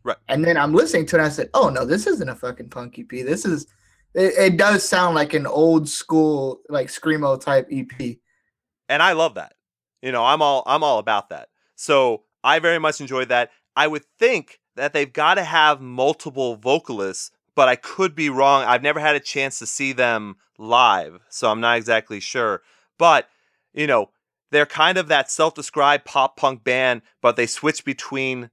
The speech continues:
Speaker 1: clean and unclean vocals quite a bit.
Speaker 2: Yeah, they sure do.
Speaker 1: So I very much enjoyed that. And really, I mean, Dead Weight, the first track,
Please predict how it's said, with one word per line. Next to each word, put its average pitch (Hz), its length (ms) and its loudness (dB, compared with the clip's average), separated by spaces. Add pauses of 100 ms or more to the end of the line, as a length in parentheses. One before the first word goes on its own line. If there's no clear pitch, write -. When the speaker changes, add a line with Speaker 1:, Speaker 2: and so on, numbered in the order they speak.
Speaker 1:
clean 139 400 -2
and 113 240 -4
unclean 127 500 -2
vocals 110 420 -4
quite 160 320 0
a 98 40 -12
bit. - 240 -8 (540)
Speaker 2:
Yeah, 135 340 2
they 127 160 2
sure 143 220 -6
do. 123 240 -4 (500)
Speaker 1:
So 139 240 2
I 131 160 4
very 156 200 2
much 151 180 -2
enjoyed 131 240 -4
that. 123 180 0 (160)
And 147 180 -2
really, 202 300 2
I 139 80 0
mean, 147 220 -8 (540)
Dead 156 260 0
Weight, 170 320 -2 (100)
the 117 140 -12
first 147 340 -6
track, 160 380 2